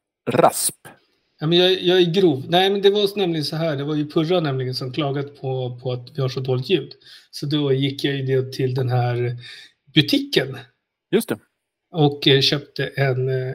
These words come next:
Speaker 2: en ny mick.
Speaker 1: Ja, vad, så bra.
Speaker 2: Jag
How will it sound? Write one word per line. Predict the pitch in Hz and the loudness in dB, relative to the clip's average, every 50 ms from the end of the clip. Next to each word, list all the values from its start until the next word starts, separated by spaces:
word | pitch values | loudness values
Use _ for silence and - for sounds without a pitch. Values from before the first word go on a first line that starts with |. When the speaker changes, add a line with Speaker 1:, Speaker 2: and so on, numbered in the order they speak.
| - | -4
Speaker 2:
en | - 185 208 208 | 0 2 4 4
ny | 214 226 | 4 4
mick. | 226 285 285 - - - - - _ _ _ _ _ _ _ _ _ _ | 2 0 -2 -4 -6 -10 -12 -14 _ _ _ _ _ _ _ _ _ _
Speaker 1:
Ja, | - - 233 170 - _ _ - | 6 6 6 6 4 _ _ -6
vad, | 160 165 156 156 160 147 - - - - _ _ _ - | -2 -2 -2 -2 -4 -8 -16 -18 -20 -20 _ _ _ -8
så | - - - - - 175 143 | -4 -4 0 4 6 8 8
bra. | 123 113 139 139 113 - - - - - - - - _ _ | 8 10 10 10 8 8 4 -6 -20 -20 -20 -20 -20 _ _
Speaker 2:
Jag | - - - 196 | -12 -8 -4 0